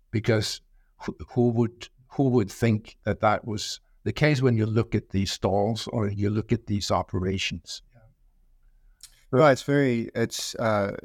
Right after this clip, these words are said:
Speaker 2: it's fascinating, and it's, it's, I mean, it's, it's interesting because it, they are relatively low margins, and there's, there's the women who are often going into debt, right? I mean, I'm, I'm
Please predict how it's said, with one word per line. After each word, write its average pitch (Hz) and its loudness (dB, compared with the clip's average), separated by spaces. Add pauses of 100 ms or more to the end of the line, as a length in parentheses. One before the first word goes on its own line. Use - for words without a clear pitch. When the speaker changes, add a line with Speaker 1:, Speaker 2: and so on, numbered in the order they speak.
(100)
Speaker 2:
it's 113 -4
fascinating, 110 0
and 92 0
it's, - -10 (240)
it's, - -8
I 117 -8
mean, 123 2
it's, - -8 (380)
it's - -4
interesting 156 2
because 110 0 (500)
it, - -14 (340)
they 135 0
are 170 6
relatively 131 2
low 110 4
margins, 107 2
and 98 0
there's, 98 -4
there's 104 -4
the 113 -4
women 110 2
who 107 -4
are 110 2
often 110 2
going 104 2
into 90 -4
debt, 101 6
right? 95 4
I 98 -2
mean, 92 2
I'm, 90 0 (960)
I'm 98 0